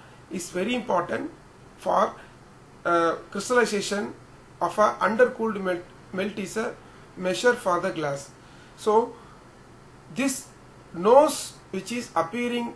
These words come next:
in the T T D diagram and its area is a very important factor we have to consider to analyze the,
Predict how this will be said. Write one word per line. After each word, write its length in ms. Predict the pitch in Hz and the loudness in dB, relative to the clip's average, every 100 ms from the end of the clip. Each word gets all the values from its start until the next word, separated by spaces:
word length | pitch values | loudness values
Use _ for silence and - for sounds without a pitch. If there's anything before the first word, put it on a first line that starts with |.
| - | -6
in 180 | 196 | -4
the 280 | 190 208 233 - - | 0 0 0 -6 -6
T 120 | 220 | -6
T 80 | 226 | -4
D 100 | 208 | -4
diagram 580 | 202 190 185 196 220 - - - | 0 2 2 2 0 -4 -10 -4
and 220 | 175 180 | -4 -4
its 220 | 220 - | -10 -8
area 340 | 175 196 208 208 | -6 -4 -2 -2
is 200 | 180 - | -2 -6
a 80 | |
very 240 | 170 175 220 | -4 -4 -4
important 460 | 220 185 208 202 | -2 0 0 -2
factor 400 | - 175 - 190 | -4 -8 -6 -6
we 160 | 170 170 | -2 0
have 180 | 180 190 | 0 -4
to 60 | |
consider 600 | 190 - 160 - 170 196 - - - - - - | -6 -6 -6 -6 -2 -2 -4 -16 -20 -20 -20 -10
to 200 | 233 - | -8 -4
analyze 720 | 165 170 226 247 233 233 226 | 2 4 4 4 4 2 0
the, 240 | - 214 | -2 0